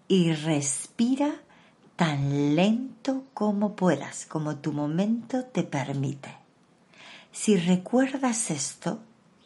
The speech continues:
cuando te viene ese impulso, este reaccionar, entonces ya no te puede llevar ese impulso hacia ningún lugar. Solamente para Y estos son segundos,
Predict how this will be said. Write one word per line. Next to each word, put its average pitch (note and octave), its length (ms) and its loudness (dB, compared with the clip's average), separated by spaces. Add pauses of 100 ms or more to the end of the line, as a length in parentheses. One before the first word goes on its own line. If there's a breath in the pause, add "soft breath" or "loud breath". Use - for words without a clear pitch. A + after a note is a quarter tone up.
(340)
cuando C#3+ 460 0
te C#3 140 0
viene C3+ 300 2
ese C3+ 200 -4
impulso, C#3+ 580 -2
este C3 360 -6
reaccionar, C3+ 920 -2 (1120 soft breath)
entonces G#3+ 520 4
ya G#3+ 140 6
no G3+ 140 2
te F#3 120 2
puede F3+ 380 4
llevar C3+ 400 2 (260)
ese D3 300 -2
impulso C#3 460 -2
hacia C3+ 240 -2
ningún C3 340 -2
lugar. C3 360 -2
Solamente D4+ 680 -4
para G3+ 560 -2 (1040 soft breath)
Y F#3 80 4
estos C#4+ 180 -2
son D4 140 -2
segundos, - 920 -2